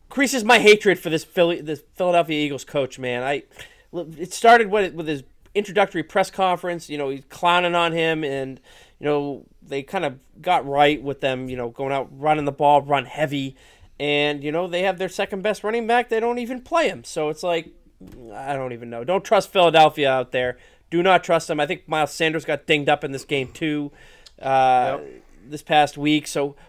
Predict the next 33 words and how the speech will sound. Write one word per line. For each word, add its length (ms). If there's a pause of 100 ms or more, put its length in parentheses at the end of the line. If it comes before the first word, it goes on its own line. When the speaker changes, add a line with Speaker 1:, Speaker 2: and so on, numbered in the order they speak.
Speaker 1:
who 200
the 80
hell 220
knows 460
when 200
it, 80
when 120
it 80
comes 200
to 60
Philadelphia? 800 (120)
You 120
know, 220
Jordan 240
Howard's 320
gonna 160
be 120
back. 520 (420)
Uh, 720 (200)
whether 400
they're 140
gonna 140
involve 360
Kenny 180
Gainwell 440
more 200
in 60
the 80
run 240
game, 280
who 180
knows? 500
So, 380